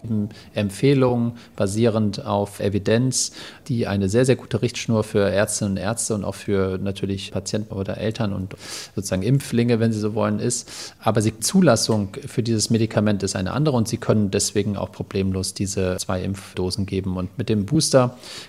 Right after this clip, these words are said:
glaube ich, verhält es sich ein bisschen so ähnlich. Wir haben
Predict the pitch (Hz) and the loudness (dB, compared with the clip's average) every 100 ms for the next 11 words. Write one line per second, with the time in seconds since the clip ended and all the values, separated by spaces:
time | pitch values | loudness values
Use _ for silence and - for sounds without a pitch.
0 | - 117 117 113 - - - 101 120 113 | 2 6 6 6 0 -6 -2 2 2 2
1 | - 113 101 98 - 104 95 90 123 143 | -2 -2 0 -2 -2 -2 -2 0 2 2
2 | 147 - - - - - 104 95 110 117 | 0 -4 -14 -18 -20 -2 0 2 4 2
3 | 107 | 2